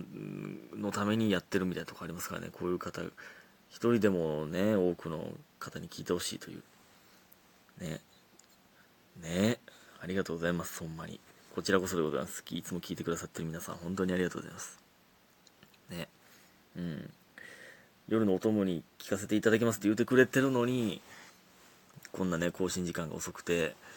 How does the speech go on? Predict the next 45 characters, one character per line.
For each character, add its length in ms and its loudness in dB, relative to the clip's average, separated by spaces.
夜 160 2
の 100 2
お 40 -2
供 220 0
に 280 -6
最 200 -2
新 200 0
回 120 -2
を 60 -2
聞 160 -10
け 80 2
な 80 0
い 20 -4
人 180 -6
も 100 -4
い 80 -6
る 100 -2
と 100 -6
い 60 -8
う 120 -14
ね。 180 -8
そ 140 -10
の 180 -8
最 200 0
新 380 -2
回 220 4
を 120 8
毎 220 2
回 100 4
聞 140 -4
い 40 0
て 80 4
る 60 2
と 100 0
い 40 2
う 60 2
ル 140 2
ー 20 -6
テ 80 -2
ィ 40 0
ン 40 -2
の 80 -6
方 180 -6
は 60 -6
ね。 140 -8